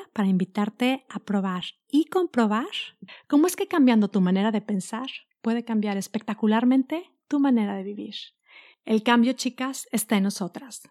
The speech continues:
Podemos crear en nuestra vida los resultados que tanto deseamos.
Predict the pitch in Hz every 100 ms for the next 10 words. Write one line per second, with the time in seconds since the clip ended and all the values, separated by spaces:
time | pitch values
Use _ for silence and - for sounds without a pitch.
0 | - 220 220 226 233 - 208 196 208 214
1 | 202 - - 202 208 220 208 185 190 -
2 | 214 208 208 - - 233 - 208 185 180
3 | 185 180 160 - 190 - - -